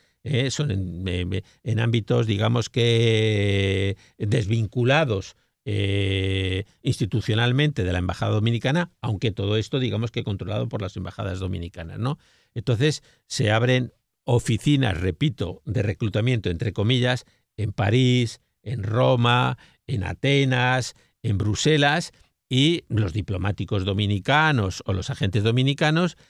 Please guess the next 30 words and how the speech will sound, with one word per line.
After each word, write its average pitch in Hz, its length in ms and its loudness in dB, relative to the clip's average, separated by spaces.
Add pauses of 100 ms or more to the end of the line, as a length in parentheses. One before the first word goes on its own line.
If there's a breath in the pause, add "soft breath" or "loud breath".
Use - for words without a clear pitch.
(140 soft breath)
están 104 320 -4
intentando 120 560 0
atraer, 120 720 0
eh, 117 380 -2
a 127 100 -6
gente 131 400 0
para 156 280 0
que 131 160 -2
se - 120 -2
incorporen, 127 680 0 (440 soft breath)
eh, 101 380 -2
a 104 180 0
este, 107 800 2
eh, 92 520 0 (240 soft breath)
a 127 120 -4
esta 101 200 -2
legión 104 320 0
extranjera, 180 640 -2 (540)
mm, 101 640 -8
como 87 240 -6
mercenarios. - 680 -12 (580)
¿Cómo 196 360 2
operaban? 80 640 -2 (100)
Bueno, 120 260 0
pues 104 600 0
la 123 200 2
tapadera 127 580 0
de 139 100 -2
todo 160 320 0
esto 165 480 -4